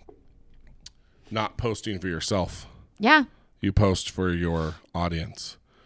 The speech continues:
Speaker 1: And from what I can see, that's all you post about, right? You are sharing your own personal experiences, but you are opening your life to others in order to help them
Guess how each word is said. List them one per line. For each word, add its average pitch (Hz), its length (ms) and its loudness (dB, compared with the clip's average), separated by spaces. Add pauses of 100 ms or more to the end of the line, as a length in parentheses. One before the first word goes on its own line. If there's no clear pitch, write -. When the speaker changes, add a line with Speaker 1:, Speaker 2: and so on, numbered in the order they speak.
(340)
Speaker 1:
And 90 300 -4
from 90 220 -6
what 82 120 0
I 92 140 2
can - 180 -10
see, 107 300 2
that's 87 320 -2
all 95 200 2
you 76 160 -6
post - 300 -4
about, - 320 -8 (220)
right? 87 240 -2 (160)
You 101 200 2
are 90 120 0
sharing 165 380 4
your 98 120 -2
own 85 60 -6
personal 90 360 0
experiences, 82 760 -4 (520)
but 87 140 0
you 131 120 4
are 101 160 4
opening 101 500 0
your 95 200 0
life 90 600 -2 (280)
to 85 420 -4 (140)
others 82 440 -6
in 110 140 -4
order 104 320 -2
to 85 140 -8
help 78 240 -8
them 69 240 -14